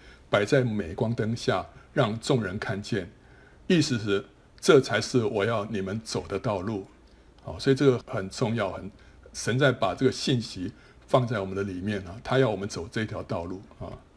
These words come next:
这不是说别种形态的服侍没有价值，或者说我们都要去，去乡下服侍的，服侍这些老，老人家，不是这个意思哈，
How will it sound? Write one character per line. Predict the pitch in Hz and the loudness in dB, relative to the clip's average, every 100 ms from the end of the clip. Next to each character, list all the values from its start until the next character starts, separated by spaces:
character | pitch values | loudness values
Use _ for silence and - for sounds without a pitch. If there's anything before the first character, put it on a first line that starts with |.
| - - - | -20 -20 -6
这 | - 160 | 0 2
不 | 170 | 2
是 | 160 | 4
说 | 160 | 6
别 | 156 - 131 | 4 6 4
种 | 139 107 | 4 -2
形 | - 123 | -4 0
态 | 131 | 0
的 | 117 | 0
服 | 104 - 131 | -4 -6 -4
侍 | - 123 | 0 0
没 | 104 | 0
有 | 120 87 | -2 -4
价 | - 120 92 | -2 -2 -2
值， | - - 87 - - - | -8 -12 -12 -14 -20 0
或 | - | 4
者 | 120 | 6
说 | 135 | 6
我 | 120 | 4
们 | 107 | 2
都 | 123 | 4
要 | 131 | 4
去， | 127 - 123 92 - - - | 4 2 0 0 -10 -16 -4
去 | - | 0
乡 | 120 123 139 | 4 4 4
下 | 127 | 2
服 | 107 113 | 2 -2
侍 | 127 131 | -2 0
的， | 113 104 104 - - - | 2 0 -2 -6 -20 -14
服 | - 120 | -4 -2
侍 | - | 0
这 | 120 117 | 0 2
些 | 120 | 2
老， | 117 95 - | 2 0 -4
老 | - 107 92 | -2 0 0
人 | 92 | -2
家， | 107 101 | -2 -2
不 | 107 | -2
是 | 127 | -4
这 | 120 | -2
个 | 113 | -2
意 | 101 | -2
思 | 98 - 95 | -4 -8 -4
哈， | 92 | -4